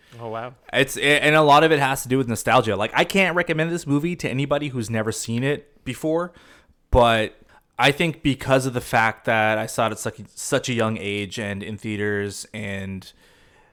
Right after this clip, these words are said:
Speaker 2: the fact that it starred two of my favorite actors when I was a kid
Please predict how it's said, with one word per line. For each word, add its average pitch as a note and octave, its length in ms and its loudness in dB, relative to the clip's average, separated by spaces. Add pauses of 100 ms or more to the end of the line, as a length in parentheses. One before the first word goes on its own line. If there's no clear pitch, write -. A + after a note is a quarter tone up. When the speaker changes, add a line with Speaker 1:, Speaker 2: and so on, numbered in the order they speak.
(160)
Speaker 2:
the A#2 160 -6
fact A2+ 300 0
that A2 100 -2
it G#2 120 -8
starred G#2 580 -2 (180)
two A#2+ 260 -4
of G#2 100 -6
my F#2+ 280 -6 (200)
favorite G#2+ 280 -4
actors G#2 340 -6
when G#2+ 100 -8
I G2+ 80 -4
was F#2+ 120 -8
a - 20 -16
kid G2+ 480 -8